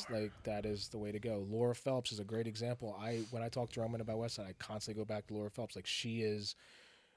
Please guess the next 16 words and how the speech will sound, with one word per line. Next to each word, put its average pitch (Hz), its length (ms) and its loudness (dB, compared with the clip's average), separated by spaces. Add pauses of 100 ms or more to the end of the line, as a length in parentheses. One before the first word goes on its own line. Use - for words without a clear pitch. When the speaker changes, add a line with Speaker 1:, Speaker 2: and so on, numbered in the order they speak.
(680)
Speaker 2:
a 107 80 -6 (260)
tiny 160 220 4
human, 180 320 6 (120)
Speaker 1:
Mm-hmm. 151 420 4
Speaker 2:
super - 340 6
powerful. 123 560 0
Speaker 1:
Oh, 139 180 10
yeah. 120 240 6
Speaker 2:
How 151 180 8
do 170 60 10
you 165 80 8
become 143 320 4
that 127 160 6
powerful, 123 440 6
that 107 200 2
tiny? 87 320 -8